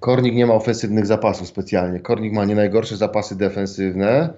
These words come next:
podobnie zresztą jak Gracek, ale nie ma ofensywnych, więc ciężko będzie w sensie przeleżeć. No, przeleżeć by mógł, gdzieś tam się wpinać, nawet byłby w stanie poddać Gracjana za-, zapewne w parterze,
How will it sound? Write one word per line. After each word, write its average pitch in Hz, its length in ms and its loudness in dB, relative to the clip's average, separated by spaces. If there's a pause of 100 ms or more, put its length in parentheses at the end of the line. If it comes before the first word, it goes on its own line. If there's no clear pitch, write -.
(200)
podobnie 101 400 -2
zresztą 98 260 -4
jak 90 140 0
Gracek, 98 640 2
ale 98 240 2
nie 123 140 -2
ma 139 160 2
ofensywnych, 92 720 -2
więc 107 280 0 (520)
ciężko 131 360 0
będzie 113 320 -2
w - 60 -12
sensie 120 260 -4
przeleżeć. 101 640 2
No, 98 140 -2
przeleżeć 110 540 -2
by 113 140 -4
mógł, 120 360 4
gdzieś 95 140 -2
tam 101 160 -2
się 101 120 -10
wpinać, 110 440 -2
nawet 101 200 0
byłby 98 240 -4
w 95 40 -10
stanie 104 220 -2
poddać 107 420 0
Gracjana 95 480 -2
za-, 92 240 -4
zapewne 98 400 -2
w 95 40 -10
parterze, 98 640 0